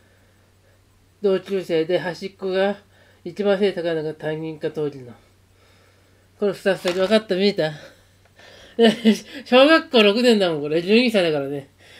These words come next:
三十四年前だ。<laughs> 三十四年前。うん、わかった。まあ、ふさふさ時代。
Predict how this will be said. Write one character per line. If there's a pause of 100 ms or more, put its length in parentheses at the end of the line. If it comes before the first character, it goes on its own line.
(100)
三
十
四
年
前
だ。 (600)
<laughs>
三
十
四
年
前。 (880)
う
ん、
わ
か
っ
た。 (960)
ま
あ、
ふ
さ
ふ
さ
時
代。